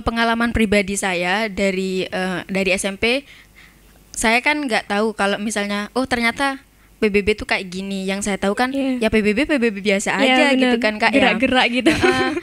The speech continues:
Speaker 1: Si, apa, ya gerak wis segit-, gitu aja
Speaker 2: Heeh.
Speaker 1: gitu. Setelah masuk di Paskibra Brigade Mastrip ini,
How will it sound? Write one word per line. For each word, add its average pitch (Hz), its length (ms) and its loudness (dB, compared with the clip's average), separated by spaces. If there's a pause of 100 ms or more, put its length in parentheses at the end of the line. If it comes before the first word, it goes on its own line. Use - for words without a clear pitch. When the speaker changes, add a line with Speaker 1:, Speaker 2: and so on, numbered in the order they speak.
(420)
Speaker 1:
Si, 233 320 -2
apa, 277 320 0
ya 214 80 2
gerak 214 400 2
wis - 240 -4
segit-, 214 320 -8 (160)
gitu 208 240 0
aja 214 560 2
Speaker 2:
Heeh. - 0 -
Speaker 1:
gitu. 254 240 0 (240)
Setelah 202 320 0
masuk 208 320 -4
di 208 160 -2
Paskibra 208 480 0
Brigade 202 400 0
Mastrip 202 400 -6
ini, 190 400 -4